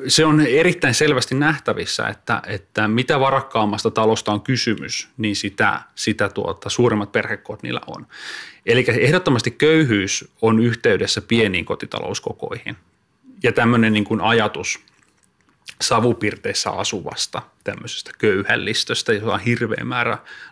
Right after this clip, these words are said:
lapsia tuijottaa sieltä pilkkopimeästä, niin tuota, niin se ei kuitenkaan siinä mielessä vastaa totuutta, että, että ehdottomasti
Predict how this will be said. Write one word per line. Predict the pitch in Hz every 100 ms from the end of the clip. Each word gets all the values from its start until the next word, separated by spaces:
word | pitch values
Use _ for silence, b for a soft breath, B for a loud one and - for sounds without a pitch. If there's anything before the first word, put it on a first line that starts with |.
| -
lapsia | 113 110 - 107 95
tuijottaa | 113 107 101 - -
sieltä | 117 113 110 - _
pilkkopimeästä, | 117 110 - - - 113 110 110 - - - - -
niin | 117 113
tuota, | 110 113 113 - 120
niin | 117 110
se | 131
ei | 123
kuitenkaan | 139 135 127 113
siinä | - 131
mielessä | 110 101 104
vastaa | 104 - 104
totuutta, | - 139 135 107 - -
että, | 127 - - B B B B B B -
että | 117 113
ehdottomasti | 120 165 165 110 95 - -